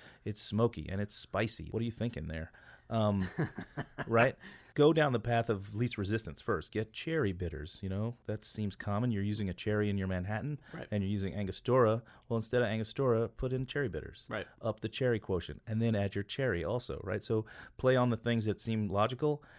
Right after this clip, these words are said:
Speaker 1: and then start turning the tide and playing on things that seem illogical. Like, where are we gonna, again, put that Memphis barbecue bitter?
Speaker 2: Yeah.
Speaker 1: Seems weird, but then I was like, "Oh, this is kind of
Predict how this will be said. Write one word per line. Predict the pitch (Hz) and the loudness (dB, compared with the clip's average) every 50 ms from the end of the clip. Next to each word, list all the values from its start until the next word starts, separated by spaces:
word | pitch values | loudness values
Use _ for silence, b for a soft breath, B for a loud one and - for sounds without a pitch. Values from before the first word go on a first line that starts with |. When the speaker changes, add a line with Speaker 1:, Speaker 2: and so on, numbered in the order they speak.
| B B B | B B B
Speaker 1:
and | 117 117 117 | 0 2 4
then | 127 139 143 147 | 4 4 4 2
start | 139 - - 127 117 - | 0 0 0 0 0 0
turning | - 127 120 120 117 | -2 -4 -2 -2 -2
the | 107 | -2
tide | 104 - - 113 113 117 113 | -4 -2 0 0 2 2 2
and | 107 107 104 98 - | 2 0 -2 -2 -4
playing | - - 117 113 110 | -4 -2 -2 0 0
on | 110 | -2
things | 107 - 117 110 104 95 | -2 -2 -2 -4 -2 0
that | 101 95 92 - - - - | 0 0 0 -2 -6 -16 -14
seem | - - - 123 113 107 | -10 -6 -4 -2 -2 -2
illogical. | - 127 135 104 85 78 - - - - - - - | -2 0 0 0 0 -2 -6 -10 -12 -12 -12 -10 -10
Like, | 90 - | -12 -8
where | 90 95 107 113 120 | -6 -4 -2 -2 0
are | 117 | 0
we | 110 110 107 | 0 0 0
gonna, | 107 101 90 - - - | -2 -2 -4 -6 -12 -12
again, | 104 98 107 107 95 - - | -8 -6 -4 -4 -4 -6 -6
put | - 101 - | -6 -6 -2
that | - 95 92 - _ _ _ - | -2 -2 -2 -2 _ _ _ -4
Memphis | 107 110 110 110 - 107 104 | -4 -2 -2 -2 -4 -6 -4
barbecue | - - 98 101 104 101 - 107 98 | -2 -2 -2 -2 -2 -4 -6 -6 -4
bitter? | 90 101 107 90 67 65 - - | 0 0 0 0 -2 -8 -10 -10
Speaker 2:
Yeah. | - 113 107 - | -8 -8 -6 -6
Speaker 1:
Seems | - - 110 107 107 98 | -6 -4 -2 -2 0 0
weird, | 98 110 139 135 98 90 | 0 2 2 2 2 2
but | 101 - | 0 -2
then | 107 104 | 0 0
I | 104 | 2
was | 107 104 - | 2 2 2
like, | 101 98 98 - b b b b b b b | 0 0 0 -2 b b b b b b b
"Oh, | - 165 165 131 | 0 4 4 4
this | 104 104 - | 4 2 -2
is | 110 110 - | -4 -10 -8
kind | - - 117 110 | -6 -4 -4 -4
of | 110 107 104 | -4 -6 -6